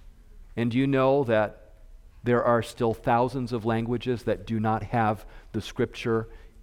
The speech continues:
in that language? We've made tremendous progress in translating the Bible, but there are people groups in the world that do not have access to the Word of God. I was speaking to my colleague, uh,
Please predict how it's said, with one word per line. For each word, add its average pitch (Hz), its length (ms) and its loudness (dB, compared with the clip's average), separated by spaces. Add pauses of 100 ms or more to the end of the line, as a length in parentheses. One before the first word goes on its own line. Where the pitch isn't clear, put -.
(100)
in 110 300 0
that 104 200 0
language? 107 680 -4 (1700)
We've 127 220 4
made 160 280 6
tremendous 147 520 0
progress 131 640 2
in 117 140 -2
translating 123 640 0
the 110 80 0
Bible, 120 420 2
but 110 220 -2
there 120 200 6
are 117 300 4 (280)
people 185 360 2
groups 110 480 -2
in 113 120 0
the 113 80 0
world 127 440 2
that 104 220 0
do 113 100 -2
not 120 200 0
have 120 180 -2
access 120 420 -2
to - 100 -12
the 104 80 -4
Word 98 200 -4
of - 100 -14
God. 95 340 -4 (640)
I 120 100 4
was 127 140 2
speaking 139 380 0
to 135 140 -6
my 123 180 4
colleague, 131 600 2 (460)
uh, 101 320 0